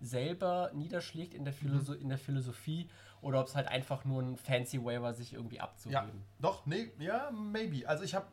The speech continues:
Speaker 2: wenn wir bei, zu Horror kommen, machen wir gleich, machen wir danach, ähm, ist ein Spiel dabei, was auf jeden Fall, äh, so ein Umbruch war. Was haben wir denn noch? Steht wirklich bei The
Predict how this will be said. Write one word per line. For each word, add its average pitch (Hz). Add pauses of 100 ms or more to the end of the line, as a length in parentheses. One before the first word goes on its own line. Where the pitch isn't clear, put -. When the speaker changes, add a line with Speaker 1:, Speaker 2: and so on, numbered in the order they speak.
(240)
Speaker 2:
wenn 156
wir 160
bei, 147
zu 156
Horror 202
kommen, 202
machen 160
wir 147
gleich, 139
machen 143
wir -
danach, 135
ähm, 147 (140)
ist 151
ein 156
Spiel 151
dabei, 127
was 123
auf 123
jeden 131
Fall, 110 (240)
äh, 107
so 117
ein 117
Umbruch 117
war. 101 (360)
Was 131
haben 147
wir 147
denn 143
noch? 175 (640)
Steht 135
wirklich 160
bei 135
The 123